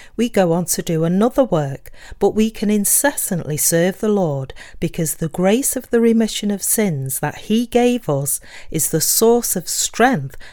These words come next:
that enables us to serve him to the end of our lives. While living on this earth, we make many countless sacrifices and labour diligently. Among those sacrifices,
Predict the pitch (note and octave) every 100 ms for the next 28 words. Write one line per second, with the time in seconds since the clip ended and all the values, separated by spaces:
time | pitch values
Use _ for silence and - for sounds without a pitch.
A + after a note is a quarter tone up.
0 | - D#3+ - E3+ D#3+ G3 C#4+ C4 A#3 -
1 | D3+ - - D3+ - D#3+ D#3 C#3+ D#3+ D#3+
2 | - D3 D#3 D#3 F#3+ G#3+ G#3+ - F3+ F3
3 | F3 E3 D3 C#3 B2+ A2+ - - _ _
4 | - - - - F#3+ B3+ B3 A3+ A3+ G#3+
5 | G#3+ G3+ G3+ - F3+ E3 C#3 - - -
6 | - F3+ F3 E3+ E3 - F#3+ A#3+ B3 A#3
7 | - G#3 G3+ F#3+ F#3 - G3+ - F#3+ -
8 | D#3 D3 C#3 D3+ D3 D#3+ D#3+ D#3 E3+ G3
9 | - G#3 F#3+ F3+ D#3+ - C#3 - C#3 B2
10 | - - - - - E3 D#3 F3 A3 A3
11 | A3+ A3+ - G#3+ - F#3 - F#3 F3 -
12 | E3 E3